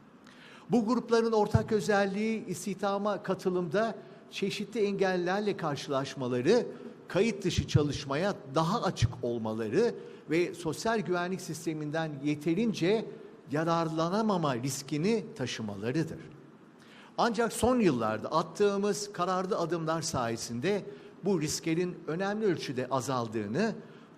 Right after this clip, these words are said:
daha kapsayıcı ve sürdürülebilir bir sosyal güvenlik sistemine doğru emin adımlarla ilerlediğimizi buradan memnuniyetle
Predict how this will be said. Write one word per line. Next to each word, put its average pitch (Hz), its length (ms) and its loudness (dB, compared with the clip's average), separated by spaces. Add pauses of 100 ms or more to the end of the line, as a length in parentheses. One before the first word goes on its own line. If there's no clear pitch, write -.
daha 208 280 0
kapsayıcı 196 600 0
ve 190 100 0
sürdürülebilir 180 880 -2
bir 170 100 -4
sosyal 175 480 -4
güvenlik 170 400 -4
sistemine 147 600 -4
doğru 135 480 2 (380)
emin 196 400 2
adımlarla 139 540 -2
ilerlediğimizi 139 960 -2 (580)
buradan 160 460 2 (100)
memnuniyetle 156 800 -2